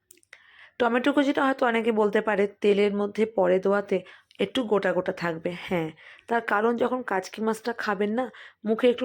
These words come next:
টমেটো পড়বে, একটু টক টক ভাব আসবে, আবার একটু কাচকি মাছ খাবেন, ওর টেস্টটাই আলাদা। তাই টমেটোটা কিন্তু গলে যাবে না,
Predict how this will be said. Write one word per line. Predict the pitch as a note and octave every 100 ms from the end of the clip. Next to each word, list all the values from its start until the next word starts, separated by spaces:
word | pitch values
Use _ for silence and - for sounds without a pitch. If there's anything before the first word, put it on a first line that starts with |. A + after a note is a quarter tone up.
| B3
টমেটো | F#3+ F#3+ A3+ A3+
পড়বে, | A3 G#3
একটু | G#3+ F#3+
টক | G3 F#3 -
টক | G3+ G3
ভাব | F#3+ F#3 F#3+ F#3+
আসবে, | F3+ F3+ G3 - - _ -
আবার | F#3+ G3+
একটু | G3 G#3+
কাচকি | F#3+ F3 - F#3+
মাছ | F#3+ -
খাবেন, | G3 F#3 G3 - - _ _ -
ওর | A#3 A#3+ -
টেস্টটাই | G3+ G3 - G#3+ F#3+
আলাদা। | E3 E3+ E3 E3 - _ -
তাই | G3 F#3+
টমেটোটা | G#3 A3 A#3+ B3+ B3
কিন্তু | B3+ C4+ G3+ G3
গলে | G3 G3+
যাবে | F#3 F3+
না, | F#3